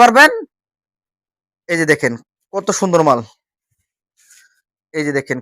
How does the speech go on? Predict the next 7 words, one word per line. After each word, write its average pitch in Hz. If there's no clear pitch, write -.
কত 202
সুন্দর 196
মাল, 247
মাত্র 202
এগুলা 220
নিতে 220
পারবেন 240